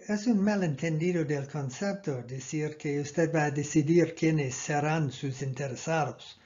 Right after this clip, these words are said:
Puede decidir identificarlos, pero tienen el estado de partes interesadas independientemente de lo que decida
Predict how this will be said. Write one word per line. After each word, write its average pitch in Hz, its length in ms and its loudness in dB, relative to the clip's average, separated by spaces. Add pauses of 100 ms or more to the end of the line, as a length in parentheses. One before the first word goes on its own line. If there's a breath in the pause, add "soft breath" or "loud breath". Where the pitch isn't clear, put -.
(880 soft breath)
Puede 180 500 6
decidir 160 720 0
identificarlos, 160 1400 -4 (140)
pero 151 540 -6
tienen 226 420 4
el 208 160 2
estado 180 500 0
de 165 140 0
partes 165 540 -4
interesadas 160 880 -2 (480 loud breath)
independientemente 156 1300 4
de 147 160 2
lo 139 280 0
que 156 200 0
decida 180 640 0